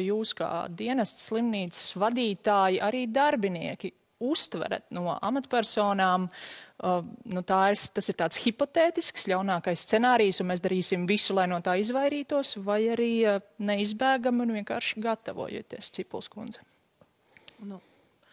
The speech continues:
Speaker 2: man gribētos teikt, ka tas spiediens pašlaik uz mediķiem un nozari ir ārkārtīgi liels. Ā, es domāju, gan no sabiedrības, gan politiķiem, ā, gan veselības nozares vadības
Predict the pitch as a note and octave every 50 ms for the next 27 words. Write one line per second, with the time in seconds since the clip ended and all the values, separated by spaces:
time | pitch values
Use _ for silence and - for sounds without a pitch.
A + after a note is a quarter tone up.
0 | - - - _ _ - F#3+ G3+ A3 G#3 - F3+ F3+ - - G#3+ G#3+ G#3 _ -
1 | F3+ - - E3+ - - - - G#3+ G#3+ G3 F#3 E3+ D#3+ E3 - - F#3 F#3+ -
2 | - F#3 E3+ E3 - - E3 - F3+ G3 G3+ F#3+ F3 - - E3+ E3 E3 E3 E3+
3 | F3 F3 F#3+ G3+ F#3+ F#3 E3+ D#3 D#3+ D3+ - - _ - F#3+ F#3 E3+ - - D3
4 | C#3+ - - D#3 D#3 - D3+ E3 E3 E3+ E3 E3 E3+ - - - - _ _ _
5 | _ - - - - - - - - - - - - - - - E3+ E3+ E3 E3+
6 | E3+ - E3+ E3+ D#3+ F#3 F#3+ G3 F#3+ F3 E3 E3 F3 F3+ F3+ E3+ E3 E3+ - A3
7 | A#3 G3+ G3+ F3 E3 - E3 D#3+ D3+ - - - E3 E3 - G3+ A#3 B3 G#3 F3
8 | - F#3 F3 - - F#3 G3 G3+ A3 B3 B3 - - - A3+ F#3 E3+ D#3+ D#3+ D#3+
9 | D#3+ D#3+ D#3+ D#3+ D#3+ E3 E3 E3 D#3+ E3+ F#3 - - F3 D#3+ - - F3+ F3+ F3+
10 | - F3 D#3+ - - - G3 A3+ A3 G3 F#3 E3+ E3 E3+ -